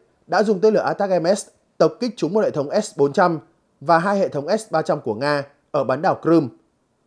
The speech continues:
Tên lửa atak M S chính là khắc tinh với tổ hợp phòng không S ba trăm, bốn trăm. Theo Sputnik, các chuyên gia Nga đang nghiên cứu hệ thống dẫn đường và hiệu chỉnh đường bay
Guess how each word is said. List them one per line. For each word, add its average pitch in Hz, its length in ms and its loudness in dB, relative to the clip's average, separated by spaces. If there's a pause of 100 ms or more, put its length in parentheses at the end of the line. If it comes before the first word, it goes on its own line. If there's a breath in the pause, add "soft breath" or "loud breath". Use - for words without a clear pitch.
(460)
Tên 226 180 6
lửa 175 80 6
atak 185 420 0
M 180 40 0 (100)
S 240 80 -6 (300)
chính 175 220 -2
là 220 100 2
khắc 240 280 -6
tinh 202 180 2
với 160 100 0
tổ 180 100 -2
hợp 147 180 4
phòng 127 160 -4
không 165 220 0 (160)
S - 120 -16
ba 151 120 -2
trăm, 151 280 0 (200)
bốn 139 180 -2
trăm. 165 260 2 (1120)
Theo 208 180 6
Sputnik, 220 640 2 (260)
các 247 180 0
chuyên 214 160 0
gia 190 120 2
Nga 180 200 0
đang 175 180 0
nghiên 175 200 0
cứu 165 140 -2
hệ 202 100 -2
thống 143 180 -4
dẫn 180 180 -6
đường 156 240 2
và 127 80 -2
hiệu 135 180 -2
chỉnh 123 180 -6
đường 120 180 -6
bay 147 240 2